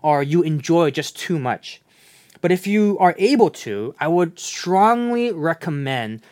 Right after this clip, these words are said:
that you fast food. I know there are dietary restrictions.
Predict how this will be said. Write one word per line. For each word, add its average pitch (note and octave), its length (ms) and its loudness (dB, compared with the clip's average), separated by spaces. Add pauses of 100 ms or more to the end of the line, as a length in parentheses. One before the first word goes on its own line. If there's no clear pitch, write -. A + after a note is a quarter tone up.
(100)
that D#3 140 -2
you C#3 260 -2
fast C#3+ 640 0
food. G2+ 460 -8
I C3+ 80 -6
know F#3 160 2
there F3+ 140 4
are E3+ 80 4
dietary D#3 440 2
restrictions. D3 640 -8